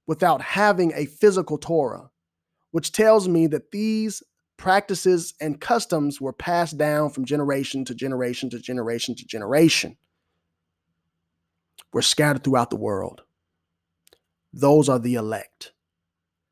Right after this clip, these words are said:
It says Matthew, this, this is Yahushua speaking now. I'll read it one more time. "For there shall arise false Christ and false prophets,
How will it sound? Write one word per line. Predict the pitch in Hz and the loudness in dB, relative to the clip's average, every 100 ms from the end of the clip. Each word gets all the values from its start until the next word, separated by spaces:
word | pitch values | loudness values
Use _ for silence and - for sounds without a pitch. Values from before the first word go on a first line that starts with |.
| _ _ | _ _
It | 147 | 0
says | - 185 202 175 143 139 - - _ _ _ _ _ _ | 2 4 6 6 4 0 -6 -10 _ _ _ _ _ _
Matthew, | - 147 151 160 - _ _ _ | -4 -2 -2 -4 -6 _ _ _
this, | - 147 190 226 | -4 2 4 4
this | 160 165 247 | 0 -2 -2
is | 220 | 0
Yahushua | 190 247 269 | 4 4 4
speaking | - 277 269 110 | -2 -2 -4 -6
now. | 92 92 _ - | -12 -16 _ -6
I'll | 139 | -2
read | 170 202 | 0 0
it | |
one | 185 | 0
more | 202 | -4
time. | 202 127 101 - _ _ _ _ | -4 -8 -8 -12 _ _ _ _
"For | - 147 | -4 2
there | 160 190 | 6 6
shall | - 233 | 6 6
arise | 165 127 131 139 | 6 4 2 0
false | - 104 - | 0 2 0
Christ | - 196 - - - - _ | -2 -2 -4 -8 -18 -20 _
and | 139 | -8
false | - 101 110 | -4 -4 -4
prophets, | - 185 185 - - - | -4 -2 -2 -4 -12 -18